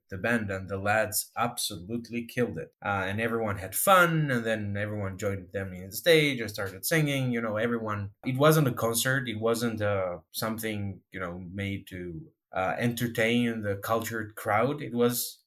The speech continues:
"Okay, le-, there's live music here. Let's have fun. This is E Y P. We're young." And sometimes I think this comes from someone who's hosted, uh, an I E S Euro concert. You know, it, we take away in E Y P at least the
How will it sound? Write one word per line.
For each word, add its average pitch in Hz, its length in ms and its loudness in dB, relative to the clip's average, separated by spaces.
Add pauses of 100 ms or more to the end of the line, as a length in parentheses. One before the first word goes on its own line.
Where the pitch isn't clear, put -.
(140)
"Okay, 240 260 -4
le-, 156 260 0
there's 175 420 0
live 185 260 6
music 185 360 -4
here. 110 260 -2
Let's 131 220 0
have 135 200 4
fun. 110 280 2
This 107 120 -6
is 104 160 -6
E 104 80 -4
Y 101 180 -4
P. 90 360 -8
We're 87 200 -12
young." 80 340 -10 (180)
And 107 160 -2
sometimes 127 500 4
I 107 140 2
think 110 380 -4 (100)
this 143 300 2
comes 131 260 4
from 120 160 0
someone 120 340 2
who's 104 460 -2 (100)
hosted, 117 460 0
uh, 104 420 2
an 113 120 -2
I 110 160 2
E 117 120 4
S 110 260 2
Euro 95 180 -4
concert. 120 640 -4
You 110 120 -8
know, 104 500 -4 (120)
it, 139 300 -4 (100)
we 156 200 2
take 160 260 2
away 131 260 4
in 123 100 2
E 120 60 2
Y 113 180 0
P 107 140 -6
at 104 140 -6
least 104 220 -4
the 104 180 -8